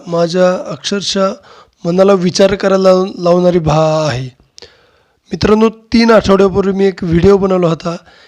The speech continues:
की लहान मुलांच्या, अ, सुरक्षिततेसाठी आपण काय करतो आणि त्याच्यावर एक मी सोल्युशन सांगितलं होतं की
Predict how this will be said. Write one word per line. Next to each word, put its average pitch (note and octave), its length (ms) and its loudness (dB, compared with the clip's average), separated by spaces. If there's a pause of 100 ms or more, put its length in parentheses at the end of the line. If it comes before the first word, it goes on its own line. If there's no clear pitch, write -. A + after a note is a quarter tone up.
(140)
की F3 160 -4
लहान E3 200 2
मुलांच्या, F#3 600 0 (260)
अ, E3 360 -4
सुरक्षिततेसाठी F3+ 1160 -4 (520)
आपण F#3+ 200 -2
काय F#3 220 2
करतो D3 460 -6 (360)
आणि F3+ 160 -2
त्याच्यावर F#3+ 360 2
एक G3+ 80 2
मी G3+ 180 -4
सोल्युशन F#3+ 420 0
सांगितलं F#3 440 -2
होतं F3+ 360 0 (680)
की A3 300 0